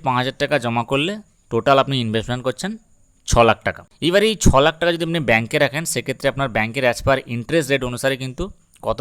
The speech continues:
বৃদ্ধি পাবে, এখানে একটা স্যাম্পল দেওয়া আছে, এইট পয়েন্ট সিক্স লাখ। গোল্ডে ইনভেস্ট করলে আপনি কত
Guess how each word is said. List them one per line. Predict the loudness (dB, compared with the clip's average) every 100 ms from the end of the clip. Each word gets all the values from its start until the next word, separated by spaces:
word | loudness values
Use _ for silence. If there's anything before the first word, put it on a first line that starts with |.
| 0
বৃদ্ধি | -2 0 0
পাবে, | 2 0
এখানে | -4 -4
একটা | -4 -4
স্যাম্পল | -4 -2 0 2
দেওয়া | 4 4
আছে, | 2 -2
এইট | -2
পয়েন্ট | -4 -4 -8
সিক্স | -6 -4
লাখ। | -4 -6 _ _ -20 _ _ _ 0 6
গোল্ডে | 6 6 4
ইনভেস্ট | 2 2
করলে | 2 2
আপনি | 0 -4
কত | -4